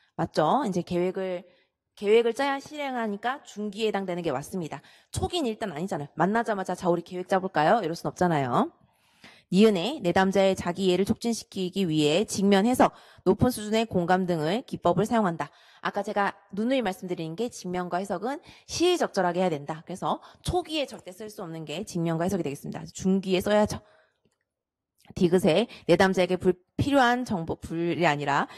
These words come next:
필요한 정보를 제공하거나 지금까지 해왔던 것과 다른 행-, 대안 행동을 해보도록 한다. 중기에 이런 과정을 가져야 되겠죠. 자, 리을은 초기, 미음은 종결 시기에 하게 되겠습니다.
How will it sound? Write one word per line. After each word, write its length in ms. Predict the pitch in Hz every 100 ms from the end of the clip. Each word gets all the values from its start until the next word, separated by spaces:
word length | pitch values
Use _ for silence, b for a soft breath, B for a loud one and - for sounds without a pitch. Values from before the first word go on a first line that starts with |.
| B
필요한 380 | - 311 320 269
정보를 380 | 208 170 170 196
제공하거나 600 | 170 175 165 151 170 277
지금까지 500 | - 190 185 180 180
해왔던 340 | 202 202 180 170
것과 440 | 147 - 143 220
다른 300 | - 165 220
행-, 120 | 214
대안 240 | 196 165 180
행동을 460 | 165 156 190 294
해보도록 400 | 302 247 233 226
한다. 220 | 254 233 - B B B 160
중기에 460 | - 220 240 233 208
이런 200 | 170 165
과정을 280 | 165 165 165
가져야 240 | 165 180
되겠죠. 500 | 175 185 - 151 285 - b b b b _ _ _
자, 100 | -
리을은 540 | 160 214 294 320 359 453 _ _ _ _
초기, 520 | - 330 - 196 - _ _
미음은 520 | - - 202 175 180 359 b b
종결 540 | - 175 165 196 233 254
시기에 380 | 190 185 175
하게 200 | 202 196
되겠습니다. 600 | 175 151 170 165 160 -